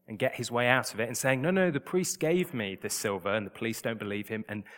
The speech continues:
Valjean gets dragged before the priest. And this will prove to be a momentous event in Valjean's life, 'cause the priest here has kind of got, um,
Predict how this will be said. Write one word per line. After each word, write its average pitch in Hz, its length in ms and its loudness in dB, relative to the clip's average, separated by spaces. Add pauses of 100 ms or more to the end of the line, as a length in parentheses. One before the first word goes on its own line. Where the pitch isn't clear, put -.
(160)
Valjean 123 400 2
gets 120 220 -4
dragged 139 520 0
before 120 600 -2
the 110 40 -8
priest. - 640 -6 (1000)
And 143 140 2
this 202 120 6
will 208 120 -2
prove 170 320 6
to - 80 -8
be 123 340 0
a 123 60 -2
momentous 135 800 0 (100)
event 104 540 -2
in 107 160 -6
Valjean's 95 680 -4 (220)
life, 101 640 -4 (240)
'cause 123 160 -2
the 143 40 0
priest 208 420 2
here 156 120 4
has 117 140 0
kind 135 180 0
of 120 80 -4
got, 127 260 2 (300)
um, 113 400 2